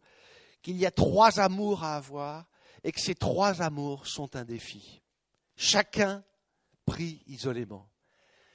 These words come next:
Aimer Dieu, aimer l'autre, s'aimer soi.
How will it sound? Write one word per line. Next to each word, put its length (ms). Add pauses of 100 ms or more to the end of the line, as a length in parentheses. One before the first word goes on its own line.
(280)
Aimer 300
Dieu, 500 (1040)
aimer 300
l'autre, 480 (600)
s'aimer 560
soi. 400